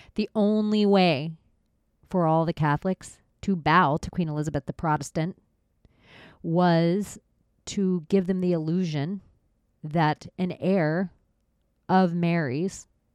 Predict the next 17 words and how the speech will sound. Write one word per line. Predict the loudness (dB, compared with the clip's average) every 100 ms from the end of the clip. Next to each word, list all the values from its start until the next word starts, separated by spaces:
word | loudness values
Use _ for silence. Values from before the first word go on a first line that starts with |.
| _ _ _
was | -6 -6
somehow | -4 -2 -2 -4
involved | -6 -4 -4 -4 -8
in | -10
this | -14
thing, | -12 -14 -14 -18 _ _ _ _ _ _ _ _ _ _ _
in | -4
my | -4 -4
opinion. | -4 -6 -8 -12 -14 -18 _ _ _ _ _ _ _ _ _ _ _ -20 -20 _ _ -2
I | 0 2 0
believe | -4 -4 -4 -4 -6 -12 _
Catholicism | -8 -2 0 -2 -2 -4 0
as | 0 0
you | -2
know | -2
it | -2
today | -2 -2 -2 -2 -4